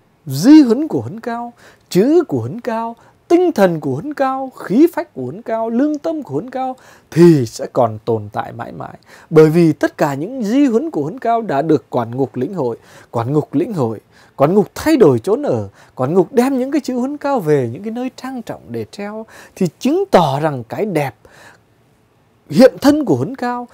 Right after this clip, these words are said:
hiện thân của cái đẹp vẫn mãi mãi bất tử và trường tồn. Nhưng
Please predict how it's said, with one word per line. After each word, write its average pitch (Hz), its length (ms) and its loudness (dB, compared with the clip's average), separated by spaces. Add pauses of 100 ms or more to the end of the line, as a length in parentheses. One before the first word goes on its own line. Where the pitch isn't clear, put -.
(160)
hiện 170 200 6 (100)
thân 247 220 -8
của 117 120 -10
cái - 160 -16
đẹp 101 160 -20 (340)
vẫn 165 320 -2
mãi 127 240 -10
mãi 135 280 -12
bất 180 200 -8 (200)
tử 98 280 -8
và 107 160 -14
trường 92 260 -12
tồn. 90 140 -20 (1800)
Nhưng 202 320 2